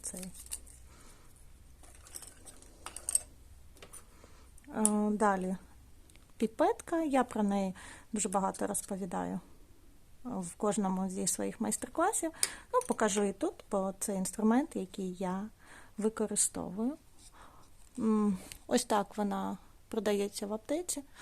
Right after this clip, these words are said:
ну, тільки дещо без фарби. Я її натягую так до самого кінчика, щоб тільки кінчик був пружній.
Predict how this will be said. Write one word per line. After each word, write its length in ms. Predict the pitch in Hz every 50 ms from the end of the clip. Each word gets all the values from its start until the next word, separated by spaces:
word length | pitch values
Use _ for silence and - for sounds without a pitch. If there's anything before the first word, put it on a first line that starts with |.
| - - - - -
ну, 80 | 381 370
тільки 240 | - 220 - - 190
дещо 340 | 185 196 208 202 - -
без 180 | 190 180 208 -
фарби. 500 | - - - 180 180 180 - - 214 - - - - - - - - - - - - - - - - - - - - - - - - - - - - - - - - - - - - - - - - - - - - - - - - - - - - - - - - - - - - - - - - - - - - - - - - - - -
Я 380 | 226 196 233 208 208 190 180 208 208 220
її 460 | 220 202 208 202 185 196 185 190 240 - - - - - - - - - - - - - - - - - - - - - - - - - - - - - - - - - -
натягую 840 | - 269 285 311 330 320 - - 208 202 208 226 - 294 302 330 339
так 200 | - - 294 285 - - -
до 100 | 277 269
самого 600 | - - - 262 262 262 254 247 240 226 240 233 233 -
кінчика, 720 | - 240 226 240 277 330 - - 285 262 - 254 247 240
щоб 260 | - - - 214 -
тільки 320 | - - 226 208 - - 202
кінчик 640 | - - - 240 247 277 294 294 302 - - 254 226
був 380 | 208 180 196 220 233 233 233 226
пружній. 680 | - - - 208 202 196 190 - - 208 208 233 262